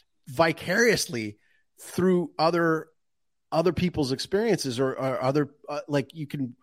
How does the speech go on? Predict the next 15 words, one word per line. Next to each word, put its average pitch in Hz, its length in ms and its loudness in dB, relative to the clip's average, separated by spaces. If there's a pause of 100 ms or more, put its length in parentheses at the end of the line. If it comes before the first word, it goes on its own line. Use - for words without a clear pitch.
(640)
what's 156 240 2
nice 240 280 4
is, 190 140 2
like, 165 160 2
for 175 140 2
example, 160 680 0 (520)
they 156 120 4
always 202 160 8
say, 190 80 4
"Don't 180 220 4
shelter 160 360 4
your 139 140 6
kids. 101 480 -2 (320)
Don't, 202 420 4
don't 175 300 -2